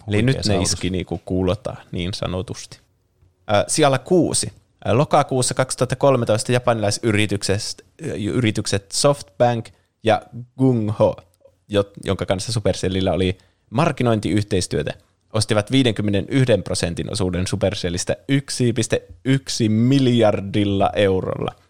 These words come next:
Speaker 1: mikä on suurin hinta, joka suomalaista pörssilistaamattomasta yrityksestä on maksettu.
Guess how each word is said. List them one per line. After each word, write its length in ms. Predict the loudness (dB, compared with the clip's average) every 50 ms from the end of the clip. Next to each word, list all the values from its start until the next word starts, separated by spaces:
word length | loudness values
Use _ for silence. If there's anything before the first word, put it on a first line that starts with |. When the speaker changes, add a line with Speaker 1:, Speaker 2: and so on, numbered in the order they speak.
| _ _ _ _
Speaker 1:
mikä 280 | -12 -4 -2 -2 0 2
on 300 | 2 2 2 0 -2 -2
suurin 400 | -2 0 2 4 4 4 2 2
hinta, 320 | 0 0 0 0 -2 -4 -4
joka 180 | -4 -4 -4
suomalaista 540 | 0 0 0 2 2 0 0 0 0 -2 -4 -4 _ _ _ _ _ _ _ _ _
pörssilistaamattomasta 1500 | 0 0 0 0 -2 0 0 2 2 2 2 0 0 2 2 2 2 2 -2 -6 -8 _ -6 -6 -4 -4 -4 -4 -2 -2
yrityksestä 720 | -2 -2 -2 -4 -6 -8 -10 -10 -8 -10 -8 -6 -4 -2
on 200 | -2 -2 -2 -2
maksettu. 580 | -4 -4 -6 -6 -8 -10 -10 -10 -12 _ -16